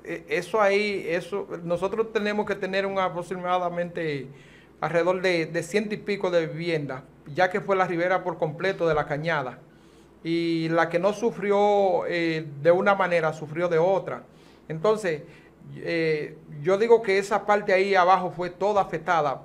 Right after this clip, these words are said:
porque ahí se fueron almacenes, se fueron viviendas, eh, hubo pérdida de muchos de otros negocios. Entonces, eh,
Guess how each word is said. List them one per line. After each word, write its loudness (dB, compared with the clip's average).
porque 0
ahí 2
se -2
fueron 0
almacenes, -2
se -4
fueron 2
viviendas, 0
eh, -4
hubo 2
pérdida 2
de 4
muchos -2
de 4
otros 4
negocios. 2
Entonces, -2
eh, -4